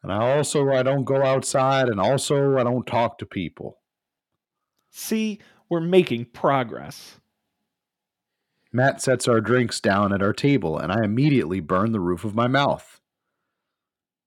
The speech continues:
Speaker 1: Good one.
Speaker 2: Hi, we're new in the neighborhood. I'm Amanda, and this is my dad, Elron.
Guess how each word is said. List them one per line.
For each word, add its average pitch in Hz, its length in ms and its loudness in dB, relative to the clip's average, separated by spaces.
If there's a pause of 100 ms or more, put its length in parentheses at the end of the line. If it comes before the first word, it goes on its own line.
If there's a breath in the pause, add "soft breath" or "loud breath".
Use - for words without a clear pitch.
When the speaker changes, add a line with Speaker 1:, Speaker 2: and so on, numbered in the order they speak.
(880)
Speaker 1:
Good 123 200 0
one. 67 300 0 (1500)
Speaker 2:
Hi, 269 520 -2 (300 soft breath)
we're 214 140 -2
new 311 260 -2
in 330 80 -4
the 185 100 -2
neighborhood. 117 560 -4
I'm 262 160 -4
Amanda, 180 560 -4 (200 soft breath)
and 190 120 -4
this 294 120 -4
is 254 120 -12
my 277 160 0
dad, 269 380 0
Elron. 156 600 -2